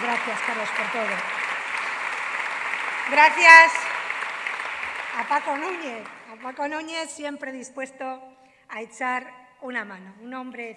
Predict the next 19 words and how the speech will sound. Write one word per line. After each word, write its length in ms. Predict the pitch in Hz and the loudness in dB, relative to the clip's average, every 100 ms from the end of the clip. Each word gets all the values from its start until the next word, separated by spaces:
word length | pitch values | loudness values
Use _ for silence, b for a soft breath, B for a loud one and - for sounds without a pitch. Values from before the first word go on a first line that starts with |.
| - | -18
cercano, 500 | 208 190 269 262 269 | -20 -10 -6 -6 -8
un 140 | 247 | -14
hombre 400 | 233 226 226 233 | -16 -16 -16 -16
que 140 | 233 214 | -16 -16
pisa 460 | - 254 - 240 | -16 -18 -12 -10
la 200 | 220 208 | -8 -12
calle, 340 | 254 247 240 240 | -12 -14 -14 -18
que 100 | 196 | -14
sabe 280 | - 240 | -10 -10
escuchar 580 | 226 - 190 190 269 285 B B B B | -12 -16 -20 -8 -6 -6 B B B B
y 80 | 202 | -20
estoy 400 | 196 - 240 269 - - | -20 -16 -16 -16 -20 -20
segura, 540 | - 214 254 240 180 - - 254 | -20 -18 -16 -16 -18 -20 -20 -20
el 160 | 220 | -20
próximo 640 | 202 269 285 285 285 294 285 | -16 -12 -12 -12 -16 -16 -16
presidente 840 | 214 208 - 208 262 294 294 311 | -20 -20 -18 -16 -12 -12 -14 -14
de 140 | 294 - | -14 -14
Castilla-La 800 | 190 - 294 294 311 302 240 | -18 -16 -14 -10 -6 -4 -6
Mancha, 680 | 233 302 302 277 - 220 170 | -4 -4 -4 -6 -8 -8 -10